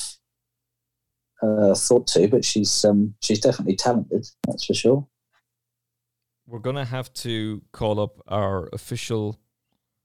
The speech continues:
Speaker 2: Final Furlong podcast weather forecaster, um, from I T V and, uh, and, and get her on the air to, um, to have a, a proper conversation with this, because I,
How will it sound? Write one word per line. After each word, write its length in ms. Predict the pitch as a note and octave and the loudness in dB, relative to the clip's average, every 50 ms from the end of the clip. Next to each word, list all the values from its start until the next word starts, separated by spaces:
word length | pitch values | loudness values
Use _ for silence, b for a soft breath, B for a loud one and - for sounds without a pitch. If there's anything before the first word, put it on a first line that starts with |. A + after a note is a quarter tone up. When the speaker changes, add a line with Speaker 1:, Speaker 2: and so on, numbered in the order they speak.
| _ _ _ _ _ _ _ _ | _ _ _ _ _ _ _ _
Speaker 2:
Final 300 | _ _ B2 A2+ A2 G#2+ | _ _ -2 -2 -2 -2
Furlong 280 | G#2+ - A2+ G#2+ G2 G2+ | -2 -2 -2 -2 -2 -2
podcast 520 | - G#2+ G#2 G2+ - G#2+ G2 G2+ - - | -2 -4 -6 -4 -4 -4 -4 -4 -8 -6
weather 200 | - A2+ G#2+ A2 | -8 -6 -6 -6
forecaster, 680 | G#2 - G2+ G2 - - F#2 F#2 - - - D2+ - - _ _ _ _ _ _ _ _ _ _ _ _ _ _ _ _ _ _ _ | -6 -6 -10 -10 -8 -8 -10 -10 -10 -10 -12 -12 -14 -14 _ _ _ _ _ _ _ _ _ _ _ _ _ _ _ _ _ _ _
um, 720 | - F2+ F2 E2+ E2+ E2 E2 E2+ E2+ F2 - - - B2+ - _ _ _ _ _ _ _ _ _ - - - _ _ _ _ _ _ | -8 -6 -6 -4 -4 -6 -6 -6 -8 -8 -10 -10 -12 -14 -16 _ _ _ _ _ _ _ _ _ -20 -20 -20 _ _ _ _ _ _
from 720 | _ - - G2+ G2+ F2+ F#2 F#2+ F#2+ B1 A#1 - - - - - _ _ _ | _ -6 -4 -2 -2 -2 -4 -6 -6 -8 -8 -10 -12 -14 -18 -20 _ _ _
I 120 | - G#2+ A2 | -8 -8 -8
T 220 | - - - G#2 | -8 -8 -8 -8
V 240 | G2+ G#2 G2 G2 A2 - _ _ _ | -6 -6 -6 -6 -8 -10 _ _ _
and, 360 | _ F#2 F#2+ F#2 F#2+ G2 - - | _ -10 -8 -8 -8 -8 -8 -8
uh, 380 | F2+ F2+ F#2+ F#2+ F#2 F#2+ G2+ - - - _ _ | -8 -8 -8 -8 -10 -10 -12 -14 -18 -20 _ _
and, 260 | - G2 G2+ - - - | -18 -14 -14 -14 -14 -14
and 260 | - - A#2 A#2+ G#2+ - _ _ - - _ | -10 -10 -10 -10 -10 -14 _ _ -20 -18 _
get 120 | - F#2+ | -10 -8
her 100 | - F#2 | -6 -6
on 80 | F#2+ F2+ | -8 -8
the 120 | - G2 | -8 -8
air 200 | G2 F#2+ F#2 E2+ | -8 -8 -8 -10
to, 360 | B2+ - - - G2 F2 F2+ F#2+ | -10 -12 -12 -12 -10 -10 -10 -10
um, 340 | F#2+ G1+ G1+ - - - - _ _ | -10 -10 -10 -10 -12 -12 -14 _ _
to 120 | - G2+ | -16 -14
have 40 | G2 | -12
a, 260 | F2+ D2+ - - - - - - - | -12 -12 -12 -12 -16 -18 -18 -20 -20
a 40 | |
proper 440 | - - A2 - - F2+ F2 E2 - _ _ _ _ _ _ _ _ _ _ _ _ | -10 -8 -8 -8 -6 -6 -8 -8 -10 _ _ _ _ _ _ _ _ _ _ _ _
conversation 440 | - G2+ G#2 G#2+ - G2 G2+ - F#2+ | -8 -8 -8 -6 -6 -6 -6 -6 -8
with 80 | F#2+ | -10
this, 120 | F#2 G#2+ - | -10 -12 -12
because 260 | _ G#2 - G#2 - - | _ -14 -12 -12 -8 -4
I, 160 | - G2+ | -4 -4